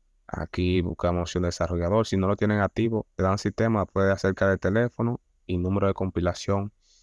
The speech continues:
y después vuelven a esta opción, que es opción de desarrollador.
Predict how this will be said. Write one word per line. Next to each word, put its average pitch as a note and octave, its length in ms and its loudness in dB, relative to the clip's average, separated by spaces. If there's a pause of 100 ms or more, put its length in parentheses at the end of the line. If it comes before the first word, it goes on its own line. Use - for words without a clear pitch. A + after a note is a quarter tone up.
(180)
y F#2 100 -2
después F2+ 300 2
vuelven G2 300 4
a F#2+ 80 4
esta F#2+ 220 0
opción, E2+ 380 0 (840)
que F2+ 300 2
es F2 60 2
opción F2+ 240 0
de F2 80 2
desarrollador. D2 680 -2